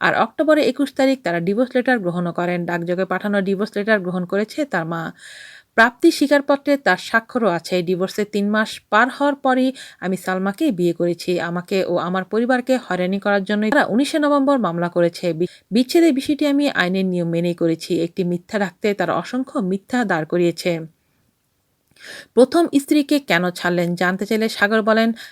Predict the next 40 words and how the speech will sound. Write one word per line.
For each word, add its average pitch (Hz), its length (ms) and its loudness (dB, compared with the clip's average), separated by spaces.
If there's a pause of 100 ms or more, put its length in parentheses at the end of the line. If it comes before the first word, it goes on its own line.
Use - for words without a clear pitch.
"আসলে 285 380 2
বিষয়টি 247 540 0
একান্ত 175 360 -4
ব্যক্তিগত, 175 520 -2
এ 180 240 -2
নিয়ে 190 220 -2
কথা 190 240 -6
বলাটা 226 300 0
ভালো 170 260 -2
দেখায় 170 300 -4
না। 170 180 -4 (320)
কিন্তু 320 320 2
এখন - 440 -2
এমন 240 280 0
এক 311 180 -2
পরিস্থিতি 277 420 0
তৈরি 247 240 2
হয়েছে 247 320 0
যে 254 140 0
কিছু 196 320 -4
কথা 202 220 -6
না 165 200 -4
বললেই 170 300 -2
নয়। 165 240 -4 (340)
স্বামী 175 260 -2
হিসেবে 190 360 2 (120)
স্ত্রী 247 280 -2
বা 196 140 2
তার 175 220 -2
পরিবারের 240 420 0
কাছ 277 220 -4
থেকে 277 220 -4
যতটুকু 233 380 0
সম্মান 269 440 -4
পাওয়ার 285 260 -2
কথা 262 160 -4
ছিল 262 340 -2
আমি 160 180 -6
তা 170 140 -4
পাইনি। 170 420 -2